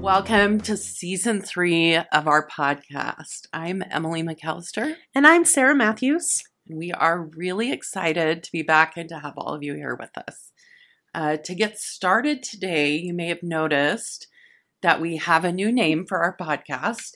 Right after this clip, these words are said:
Speaker 1: and that's what we're gonna
Speaker 2: Again.
Speaker 1: <laughs> talk about today.
Speaker 2: <laughs>
Speaker 1: Uh, we're gonna talk about how that came to pass, and we're also excited to announce our new company name, but we're gonna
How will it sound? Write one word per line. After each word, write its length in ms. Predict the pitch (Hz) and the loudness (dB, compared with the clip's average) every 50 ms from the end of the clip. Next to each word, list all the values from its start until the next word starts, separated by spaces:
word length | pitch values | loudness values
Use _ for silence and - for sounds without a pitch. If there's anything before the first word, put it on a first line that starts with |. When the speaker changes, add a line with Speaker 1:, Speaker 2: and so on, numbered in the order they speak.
| _ - | _ -8
Speaker 1:
and 380 | 156 156 156 147 147 147 - _ _ _ _ _ _ - | -6 -6 -4 -6 -6 -10 -14 _ _ _ _ _ _ 0
that's 260 | - 143 262 254 220 | 0 2 2 2 2
what 120 | - 175 - | 2 0 0
we're 260 | 160 156 143 147 143 | 0 -4 -4 -4 -4
gonna 200 | - - 196 208 | -2 0 0 0
Speaker 2:
Again. 160 | - 170 254 208 | 2 2 0 0
Speaker 1:
<laughs> 40 | - | -2
talk 380 | - 220 208 190 196 220 - - | -4 2 2 6 4 4 6 8
about 400 | 571 554 - 190 202 202 - - | 10 10 12 12 10 8 8 4
today. 640 | 339 233 226 208 - 190 175 - - 185 226 349 320 - - - | -2 -2 2 6 6 8 8 8 8 8 8 6 6 4 0 -4
Speaker 2:
<laughs> 220 | - - - - - - - - _ _ _ - | -4 -4 -4 -4 -6 -6 -6 -6 _ _ _ 6
Speaker 1:
Uh, 320 | - 202 190 185 175 180 185 | 8 8 10 10 10 8 8
we're 80 | 202 208 | 4 0
gonna 240 | 214 247 233 226 226 | 0 0 -2 -2 -2
talk 320 | 233 226 226 220 226 - | 2 4 4 4 4 2
about 680 | 262 214 233 214 214 214 208 208 214 214 214 202 - - - - - - | 0 2 6 8 8 10 10 10 10 8 8 6 2 -2 -6 -12 -12 -10
how 380 | - - 170 180 175 185 196 | -10 -6 -2 0 2 2 2
that 260 | 233 247 233 - - | 2 2 0 -2 -2
came 240 | - 220 240 247 262 | -8 -8 -4 -4 -4
to 100 | - 294 | -4 -6
pass, 640 | - 208 202 202 170 165 175 220 262 262 - - - _ - - - - - _ - - | -8 -2 2 2 2 2 2 -2 -2 -4 -10 -16 -18 _ -20 -20 -20 -20 -20 _ -2 0
and 180 | 190 190 190 | 0 0 2
we're 220 | 190 196 185 - - - | 0 0 0 -2 2 2
also 540 | 196 196 208 240 277 302 294 - - 330 | 4 4 6 4 4 2 0 -2 -2 -2
excited 500 | 339 311 - 214 - 214 196 185 196 185 | -2 -2 -6 -6 -4 -2 0 0 0 -4
to 160 | 190 - - 185 | -6 -8 -8 -4
announce 320 | 170 160 151 151 151 - | 0 2 0 0 0 -2
our 120 | 165 160 | -4 -4
new 160 | 156 156 151 147 | -2 -4 -6 -8
company 360 | - 160 156 147 - 147 139 | -8 -12 -12 -8 -6 -6 -4
name, 200 | 147 151 120 120 | -2 -2 -4 -2
but 140 | 147 151 - | -4 -6 -4
we're 100 | - 156 | -4 -6
gonna 240 | - 185 175 151 | -4 -4 -4 -4